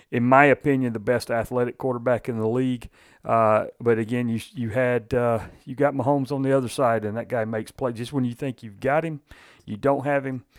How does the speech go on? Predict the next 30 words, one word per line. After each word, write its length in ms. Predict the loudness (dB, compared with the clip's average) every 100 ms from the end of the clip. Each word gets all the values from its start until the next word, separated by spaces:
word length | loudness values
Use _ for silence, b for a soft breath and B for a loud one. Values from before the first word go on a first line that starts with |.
| b b b
and, 500 | -10 -6 -6 -6 -2
uh, 120 | -2 -4 -12 _ -20 -10
Mahomes 340 | -2 -2 -2
makes 200 | -4 -6
Mahomes 420 | -6 -6 -6 -6
play. 200 | -6 -6 -8 -14
And 480 | -10 -8 -8 -8 -12 B B B B
the 200 | -4 -4
turning 300 | 2 2 2
point 220 | 0 -2
in 40 | -2
the 60 |
game, 320 | -4 -2 0 0
obviously, 560 | -2 -4 -4 -4 -4
was 260 | -4 -4 -4
the 260 | -10 -10 -10
pick 260 | -8 -8
six, 600 | -6 -8 -8 -10 -16 -16 -14 -8
um, 480 | -4 -4 -4 -6 -10
where 420 | -2 0 0 -2
I 120 | -2 -6
think 460 | -4 -6 -6 -12 -6
that's 300 | -4 -4 -2
where 240 | 0 0
a, 140 | -2 -8
a 40 |
case 320 | -6 -6 -4
where 240 | 0 0 -2 b b b
Gerald 340 | 4 6 6 4
Everett 580 | 0 0 -4 -6 -20